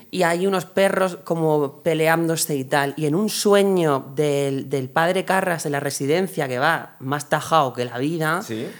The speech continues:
Speaker 1: que va más ciego que un clavo, eh, sueña con cómo cae lentamente ese colgante de San José y también, eh, ve a unos perros en la boca de un metro que él la, está llamando a su madre y su madre como que parece que asciende la escalera, pero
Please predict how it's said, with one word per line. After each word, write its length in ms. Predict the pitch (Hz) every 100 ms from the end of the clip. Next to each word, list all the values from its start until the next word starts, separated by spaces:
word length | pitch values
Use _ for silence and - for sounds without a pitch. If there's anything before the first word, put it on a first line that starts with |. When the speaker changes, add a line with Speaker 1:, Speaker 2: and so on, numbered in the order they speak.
| - -
Speaker 1:
que 100 | 143
va 100 | 165
más 160 | 175
ciego 240 | 175 175 139
que 60 |
un 80 | 151
clavo, 600 | 156 170 175 160 196 269 - - - - _
eh, 1040 | 180 170 170 165 160 160 160 151 151 147 151
sueña 500 | - 196 208 214 175
con 140 | 156 147
cómo 340 | 190 208 202
cae 340 | 202 196 185
lentamente 840 | 160 175 180 185 180 180 180 190 -
ese 240 | 214 -
colgante 540 | 190 190 185 196 196 160
de 100 | 135
San 200 | 180 180
José 580 | - 147 - 165 156 - - - - _ -
y 100 | 185
también, 600 | 190 190 185 190 196 -
eh, 440 | 180 160 156 151 147
ve 100 | 180
a 60 | 190
unos 220 | 190 170
perros 440 | - 185 185 196 165
en 60 | 147
la 80 |
boca 280 | 147 165 175
de 60 | 175
un 120 | 175 175
metro 540 | 180 170 165 214 - -
que 160 | 156
él 120 | 160 165
la, 80 | -
está 240 | 143 165
llamando 320 | 160 170 175 170
a 40 |
su 160 | 170 170
madre 300 | 180 185 185
y 20 |
su 120 | 156
madre 240 | 160 165
como 160 | 151 139
que 100 | 139
parece 300 | 143 151 175
que 80 | 175
asciende 360 | 160 175 170
la 60 | 170
escalera, 640 | 160 165 165 180 190 - -
pero 320 | 139 131